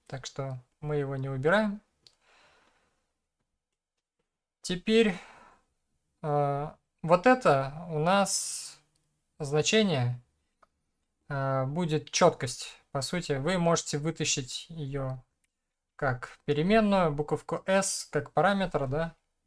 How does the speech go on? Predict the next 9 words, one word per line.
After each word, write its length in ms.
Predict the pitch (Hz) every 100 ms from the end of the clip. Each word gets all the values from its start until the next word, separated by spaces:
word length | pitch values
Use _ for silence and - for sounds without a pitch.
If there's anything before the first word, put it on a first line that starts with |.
| _ _ _ _ _ _ _ _ _ _ _ _ _ _ _ _ _ _ _
Давайте, 600 | 151 151 151 147 143 135 - - _ _ _ _ _ _ _ _ _ _ _ _ _ _ _ _ _ _ 147
э, 380 | 139 135 135 127 - _ _ _ _ _ _ _ _ -
как 220 | 131 -
оно 220 | 135 127
там 220 | 135 127
пишется? 440 | 131 135 - 135 120 _ _ _ _ _ _ _ _ _ _ _ _ _ _ _ _ _ _ _ _ _ _
Thickness 580 | 185 202 - 185 175 175
вроде, 340 | 175 170 156
да? 260 | 151 175